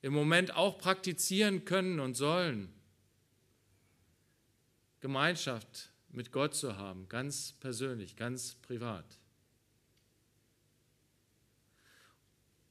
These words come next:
Und das können wir oft gar nicht in der großen Menschenmenge. Dafür müssen wir in die Einsamkeit gehen.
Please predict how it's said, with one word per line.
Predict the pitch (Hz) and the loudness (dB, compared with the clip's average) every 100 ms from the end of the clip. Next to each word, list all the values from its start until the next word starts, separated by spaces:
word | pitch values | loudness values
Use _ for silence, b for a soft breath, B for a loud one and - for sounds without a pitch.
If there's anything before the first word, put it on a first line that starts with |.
| - | -2
Und | 147 147 143 - - | 0 0 -4 -16 -8
das | 143 143 | -6 0
können | 180 208 214 | 4 4 4
wir | 170 131 | 2 2
oft | 143 - - | -2 -4 2
gar | 139 135 | 4 4
nicht | 123 110 - - | 2 -4 -8 -8
in | 139 | -4
der | 131 127 | -2 -2
großen | 120 135 131 - 120 | 0 0 2 -2 -2
Menschenmenge. | 117 120 113 113 104 95 82 76 _ _ _ _ _ _ _ b b b b b | -2 -2 -4 -4 -6 -6 -12 -16 _ _ _ _ _ _ _ b b b b b
Dafür | 156 151 165 | -2 2 4
müssen | 160 208 208 240 | 6 6 4 4
wir | 175 | 4
in | 147 | 4
die | 139 117 | 4 2
Einsamkeit | 123 123 113 107 107 104 95 - | 0 0 -4 -6 -6 -6 -8 -10
gehen. | 87 80 76 | -10 -10 -14